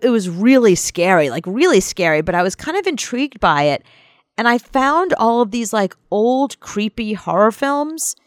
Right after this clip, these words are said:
and I brought them to her house the next time I came, and we watched, like, some of the classic ones, some of the, the William Castle stuff, like Mister Sardonicus. Like, we went deep, and we watched some, like, really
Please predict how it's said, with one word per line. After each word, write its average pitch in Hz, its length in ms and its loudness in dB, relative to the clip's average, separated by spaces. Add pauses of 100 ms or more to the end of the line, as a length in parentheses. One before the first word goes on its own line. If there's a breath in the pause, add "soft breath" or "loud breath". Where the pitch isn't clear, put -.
(760)
and 233 120 0
I 226 80 2
brought 226 340 0
them 285 160 -2
to 254 140 -6
her 220 160 -2
house 233 300 0
the 190 100 -12
next 190 180 -6
time 214 220 -4
I 165 100 -2
came, 208 340 -6
and 175 80 -4
we 180 120 -2
watched, 214 400 -2
like, 175 120 -6
some 311 220 -4
of 440 60 -4
the 427 80 -2
classic 220 500 0
ones, 151 260 -4
some 220 200 -4
of 202 80 -6
the, 170 180 2 (300 soft breath)
the 196 100 2
William 214 360 0
Castle 185 460 -2
stuff, 208 320 -2
like 175 120 -6
Mister 180 280 -6
Sardonicus. 180 840 -2
Like, 175 120 -4
we 233 140 -2
went 151 320 2
deep, 151 400 -2 (340 soft breath)
and 196 120 -2
we 277 100 0
watched 240 300 -2
some, 185 180 -2
like, 156 220 -4
really 233 500 4